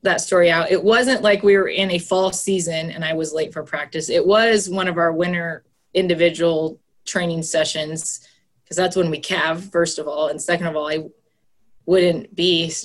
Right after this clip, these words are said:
trying to miss practice during the fall. I wasn't trying to miss practice anyway, but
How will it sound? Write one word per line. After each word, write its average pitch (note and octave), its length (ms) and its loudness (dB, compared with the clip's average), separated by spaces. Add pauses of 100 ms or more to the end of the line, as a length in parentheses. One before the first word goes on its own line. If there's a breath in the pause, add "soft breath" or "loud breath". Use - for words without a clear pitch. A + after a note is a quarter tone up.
trying G3 300 0
to F#3 60 2
miss A3 200 2 (100)
practice D#4 540 0
during F3+ 220 2
the E3+ 80 -4
fall. F#3 260 -4
I - 40 -4
wasn't F3 280 -2
trying F3 140 0
to E3 60 -8
miss D#3+ 140 -10
practice E3 320 -4
anyway, E3+ 320 -2
but F3 240 -4